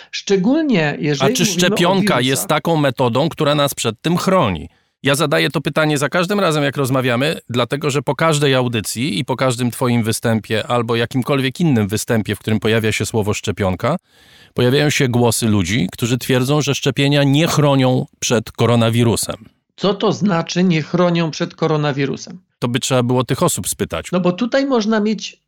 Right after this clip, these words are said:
Speaker 1: wiele rzeczy na myśli. Jeżeli ktoś ma na myśli to, czy jeżeli się zaszczepi, to nie zachoruje,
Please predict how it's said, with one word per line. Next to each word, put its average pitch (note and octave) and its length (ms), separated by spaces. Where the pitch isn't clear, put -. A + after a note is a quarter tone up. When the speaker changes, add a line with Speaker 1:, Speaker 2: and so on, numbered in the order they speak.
Speaker 1:
wiele A3 440
rzeczy G#3+ 340
na G3+ 160
myśli. - 540
Jeżeli E3 460
ktoś G#3 380
ma E3 160
na D#3+ 120
myśli D3 460
to, A2+ 320
czy - 160
jeżeli C4+ 420
się F3+ 180
zaszczepi, D3+ 720
to G3+ 180
nie F3+ 280
zachoruje, D3+ 880